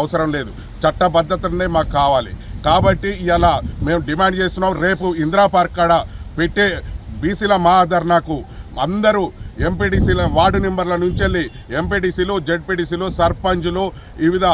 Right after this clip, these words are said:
ప్రజాప్రతినిధులు, కుల సంఘాల నాయకులు అందరూ వచ్చి విజయవంతం చేయాలి. బీసీల హక్కుల కోసం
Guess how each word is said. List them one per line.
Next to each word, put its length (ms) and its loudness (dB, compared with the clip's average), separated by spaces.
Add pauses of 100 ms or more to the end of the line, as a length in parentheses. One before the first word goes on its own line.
(280)
ప్రజాప్రతినిధులు, 800 0 (100)
కుల 140 -4 (100)
సంఘాల 320 -2 (120)
నాయకులు 420 -2 (380)
అందరూ 320 0 (100)
వచ్చి 260 -2 (440)
విజయవంతం 560 0
చేయాలి. 320 0 (360)
బీసీల 340 -2
హక్కుల 260 0 (100)
కోసం 260 -2